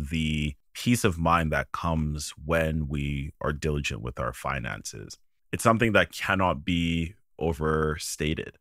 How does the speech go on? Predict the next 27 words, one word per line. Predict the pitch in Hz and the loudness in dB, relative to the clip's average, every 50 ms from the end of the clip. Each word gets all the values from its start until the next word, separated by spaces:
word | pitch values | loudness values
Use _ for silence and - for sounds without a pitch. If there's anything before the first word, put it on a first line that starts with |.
| _ _ _ _ - | _ _ _ _ 0
And | 92 90 | 0 0
especially | 90 - - 98 98 - - 95 90 87 - - | 2 4 4 4 4 4 2 2 2 2 2 2
as | - 90 95 95 92 87 | 4 4 4 4 4 2
individuals | 90 87 85 80 82 87 80 85 85 82 80 - - | 0 0 0 0 0 0 0 0 0 0 -2 -4 -4
who | - 82 80 | -2 0 0
have | 73 67 69 69 | 0 -2 -2 0
gone | 82 78 85 85 82 | 2 2 2 2 2
through | 80 - - - - 92 104 101 | 0 -4 -8 -4 0 2 2 4
that | 85 80 71 69 64 | 4 2 2 2 0
in | 67 60 71 | -2 -4 -6
childhood, | - - 67 62 64 67 - 76 67 65 | -4 -2 -2 0 0 -2 -2 -4 -4 -4
where | 73 71 69 67 | -2 -2 -2 -2
we | 64 71 71 | -2 -2 -2
understood | 73 69 71 73 - - - - 80 76 69 65 | -2 -2 -4 -4 -6 -6 -4 -2 -2 -2 -2 -4
that | - 67 67 69 67 - - _ _ _ _ - | -4 -2 -2 -2 -4 -6 -10 _ _ _ _ 0
even | 104 104 104 110 107 | 2 4 4 6 6
as | 104 92 85 | 6 4 2
kids, | - - - 107 92 - - - | 2 2 4 4 4 2 -2 -6
that | 65 64 64 65 - - - | -4 -2 -2 -2 -2 -4 -6
money | 76 80 87 92 92 92 87 | -2 0 2 2 2 2 2
was | 85 80 78 78 78 78 78 78 - - _ _ _ _ _ _ _ _ _ _ _ _ | 2 2 2 2 0 0 -4 -6 -8 -12 _ _ _ _ _ _ _ _ _ _ _ _
tight, | - - 104 98 - - _ _ _ _ _ _ _ _ _ - | -2 0 0 0 0 -4 _ _ _ _ _ _ _ _ _ -4
and | 71 78 80 78 78 78 80 78 78 78 76 | -2 -2 0 0 0 0 0 0 -2 -2 -2
the | - 78 | -2 -2
way | 76 76 87 98 101 101 95 | 0 2 4 4 6 6 6
that | 90 87 80 82 | 4 4 4 2
it | 80 80 67 - | 0 0 -2 -4